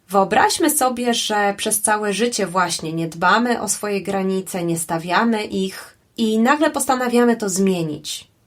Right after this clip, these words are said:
My wykonujemy tą pracę, zaczynamy te granice stawiać, ale budzi to ogromny opór i często sprzeciw w otoczeniu. Oczywiście znajdą się osoby, które to docenią, ale jeśli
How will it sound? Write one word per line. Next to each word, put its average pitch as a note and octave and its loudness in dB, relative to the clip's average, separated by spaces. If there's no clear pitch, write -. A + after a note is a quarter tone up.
My G#3 4
wykonujemy F3+ -2
tą D#3 -8
pracę, A#3+ 0
zaczynamy F3 -2
te F3+ -6
granice F3 -4
stawiać, D#3+ -6
ale G3 4
budzi F#3+ -2
to - -4
ogromny G3 2
opór F3 -2
i G#3 -4
często E3+ -2
sprzeciw - -2
w - -18
otoczeniu. E3 -4
Oczywiście A#3+ 0
znajdą A3 2
się F3+ -2
osoby, F3 -2
które F#3 -6
to F3+ -10
docenią, E3+ -2
ale F3+ 0
jeśli G3 -2